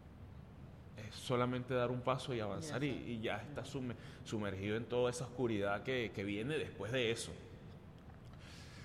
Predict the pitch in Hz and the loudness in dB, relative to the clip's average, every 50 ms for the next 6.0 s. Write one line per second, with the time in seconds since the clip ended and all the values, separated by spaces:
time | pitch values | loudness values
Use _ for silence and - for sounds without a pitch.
0 | - - - - 101 104 101 110 120 127 135 147 147 143 - - - - - - | -12 -8 -2 2 6 8 10 10 12 12 12 12 12 10 8 4 -4 -4 2 4
1 | 113 113 117 113 110 110 113 - - 131 127 117 - 143 143 139 107 - - 127 | 6 6 6 6 4 4 2 2 0 0 0 0 2 2 2 2 0 0 0 0
2 | 123 131 127 - 143 139 135 139 156 147 147 143 151 151 135 - 113 113 107 85 | 2 2 2 4 4 4 4 6 6 6 8 8 8 8 6 4 4 2 2 2
3 | - - 101 101 104 101 - - 110 104 104 - 139 147 143 143 139 131 127 123 | 2 0 0 0 0 0 -2 -4 -4 -4 -2 2 2 2 2 2 2 0 0 0
4 | - - - - - - - - - 92 98 98 101 101 92 101 113 120 113 107 | -4 -8 -10 -10 -12 -12 -12 -10 -6 -4 -2 -2 0 0 2 4 6 6 6 4
5 | 104 101 - - - - - - - - - 87 95 95 95 95 - 92 82 | 2 0 -4 -8 -10 -10 -12 -14 -12 -10 -6 -4 -4 -4 -4 -4 -4 -4 -4